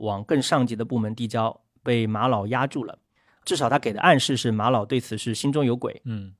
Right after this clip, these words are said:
Speaker 1: 但是我对此我有另外一番解读。那我这个解读呢，呃，来自马老介绍的另外一个案子。我觉得这个案子可以帮助我们获得启发，让我们明白这种地下工作者的复杂性，以及他们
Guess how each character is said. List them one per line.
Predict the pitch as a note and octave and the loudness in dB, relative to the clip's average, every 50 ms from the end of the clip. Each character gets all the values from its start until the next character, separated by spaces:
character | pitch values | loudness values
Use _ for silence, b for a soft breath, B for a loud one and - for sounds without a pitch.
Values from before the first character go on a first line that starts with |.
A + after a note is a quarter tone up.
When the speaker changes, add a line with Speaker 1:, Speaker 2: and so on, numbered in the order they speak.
| _ - | _ 2
Speaker 1:
但 | - G#3+ G#3+ | 2 4 6
是 | G3+ | 6
我 | G#3 D#3 A#2 G#2 G2+ | 4 4 4 2 0
对 | - D#3+ E3+ | 2 2 2
此 | D3+ - - - A2+ G#2 | 2 2 -2 -6 -4 -4
我 | G#2 G#2+ A#2+ | 0 2 2
有 | C3+ A#2+ A#2 | 4 4 4
另 | D3+ E3+ | 2 2
外 | D#3+ D3 | 4 2
一 | C3 A#2+ | 2 2
番 | - B2+ B2+ | 2 0 0
解 | B2 - - - | 0 -4 -8 -10
读。 | - - G#2 A2+ | -12 -12 -6 -2
那 | C3+ D3 | 0 2
我 | D3+ A#2+ A2 | 2 2 0
这 | A2 B2+ | -2 -2
个 | C3+ | -2
解 | C3 - A#2 G#2+ | -2 -2 -2 -4
读 | G2+ - G#2 | -4 -4 -4
呢， | A2 A#2 A2+ A2 b b b b b b b | -2 -2 -2 -2 b b b b b b b
呃， | - G#2+ G#2 G2+ G2+ G2 G2+ G2+ | -6 -2 -2 0 0 0 -2 -2
来 | G2+ G2+ G2+ G#2+ | -2 -2 -2 -4
自 | G#2+ - C#3 C3 | -4 -2 0 0
马 | B2 A#2 G#2+ A#2 C3+ | 0 2 2 2 4
老 | C#3 A#2 G2+ | 4 4 2
介 | G#2 - C#3 | 2 0 0
绍 | B2+ A#2+ C#3 | 0 0 0
的 | A#2+ B2+ | 0 0
另 | C#3 F3 F3+ | 0 2 2
外 | E3 C3 A2 | 2 2 2
一 | G2+ | 0
个 | - | -2
案 | G#2+ A#2 A2 G#2+ | -4 -4 -2 -4
子。 | G2 - | -4 -6
我 | - | -8
觉 | A2+ | -8
得 | A2+ | -6
这 | B2+ - | -4 -2
个 | E3 E3 | 0 0
案 | D#3+ D3+ C#3 | 0 0 0
子 | C3 | -2
可 | A#2+ A#2+ | -4 -4
以 | A#2 | -2
帮 | A2+ - B2+ C3+ | 0 0 0 0
助 | C3+ C3 | 0 0
我 | A2 | -2
们 | G#2+ G#2 | -2 -4
获 | G#2+ - B2+ | -4 -4 -2
得 | A2+ A2+ A2 | -2 -2 -4
启 | - - A2+ | -4 -6 -10
发， | G#2+ - G#2+ - - _ | -8 -10 -10 -10 -12 _
让 | - A2 B2+ C3 | -4 -2 0 0
我 | A#2 | 0
们 | G#2+ A2 G#2+ | 0 -2 -2
明 | G#2+ G#2 A2 B2 | -2 -2 -2 0
白 | C3+ B2+ B2 | 2 0 0
这 | B2 B2+ | 0 -4
种 | A2 A2+ G2+ G2 F#2+ b b b b b b | -6 -6 -8 -8 -10 b b b b b b
地 | b D#3+ D3 | b -4 -2
下 | - D3 A#2+ A2+ | 2 2 2 2
工 | A2+ C3 B2+ | 2 2 2
作 | C3 B2+ A#2 | 2 2 0
者 | - A2 G2+ | 0 -4 -6
的 | G2+ G#2+ A2+ | -6 -6 -8
复 | - - G#2+ | -8 -10 -10
杂 | A2 G2+ G2+ | -8 -8 -8
性， | A#2 - - C3+ A2+ | -6 -4 -4 -4 -4
以 | - A2 | -4 -6
及 | G#2 A2+ A2+ | -10 -10 -8
他 | - C3 C3 | -4 -2 0
们 | B2+ B2+ A#2+ A#2 A#2 | 2 2 2 0 -2